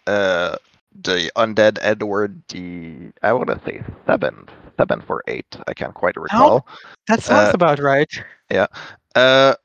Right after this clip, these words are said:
Speaker 1: while talking with him, um, she begins a,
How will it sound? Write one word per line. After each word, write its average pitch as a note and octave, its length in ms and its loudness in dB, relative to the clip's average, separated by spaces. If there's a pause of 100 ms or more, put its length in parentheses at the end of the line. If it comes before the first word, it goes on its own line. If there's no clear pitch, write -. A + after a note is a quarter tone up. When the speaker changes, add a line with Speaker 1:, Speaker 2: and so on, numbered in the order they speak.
(260)
Speaker 1:
while C#3+ 240 2
talking C#3+ 400 -2
with G2+ 180 -10
him, F2 360 -8 (120)
um, E2+ 380 -12 (640)
she - 360 -4
begins A2 840 -4
a, F2 120 -8